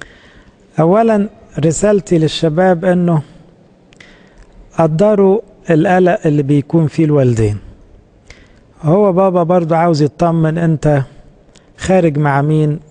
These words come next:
وهترجع الساعة كام، وهتروحوا فين، من حقه. وفي نفس الوقت، آم، يعني بابا عاوزك تعمل حاجات تانية غير مجرد الخروج مع أصحابك. عاوزك تقرأ، تقرأ كتب، عاوزك مثلًا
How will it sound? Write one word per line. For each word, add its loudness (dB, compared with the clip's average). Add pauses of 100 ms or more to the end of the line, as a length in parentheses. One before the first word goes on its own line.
وهترجع 0
الساعة -4
كام، -2 (260)
وهتروحوا -2
فين، 0 (160)
من -2
حقه. -6 (1700)
وفي -2
نفس -2
الوقت، -2 (1200)
آم، 0 (640)
يعني 0
بابا 0
عاوزك -2
تعمل -2
حاجات -2
تانية 0
غير 2
مجرد 0
الخروج -2
مع 2
أصحابك. -2 (440)
عاوزك 0
تقرأ، 0
تقرأ -2
كتب، -2 (260)
عاوزك -2
مثلًا -2